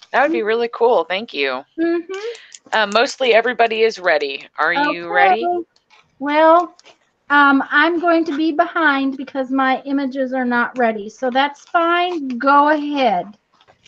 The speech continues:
Speaker 1: Are you sure?
Speaker 2: Yep.
Speaker 1: All right. We're going to go now.
Speaker 2: And Kim, I was gonna tell you that, um, you know, you're not in my group.
Speaker 1: Am I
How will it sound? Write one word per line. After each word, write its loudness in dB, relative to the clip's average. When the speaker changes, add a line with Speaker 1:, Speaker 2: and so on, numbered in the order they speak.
Speaker 1:
Are -12
you -14
sure? 2
Speaker 2:
Yep. 0
Speaker 1:
All 2
right. 2
We're -4
going -4
to -12
go 2
now. -2
Speaker 2:
And -2
Kim, 0
I 4
was 0
gonna -2
tell 0
you -2
that, 0
um, -2
you -2
know, 0
you're 0
not 2
in 0
my 2
group. -2
Speaker 1:
Am -6
I 0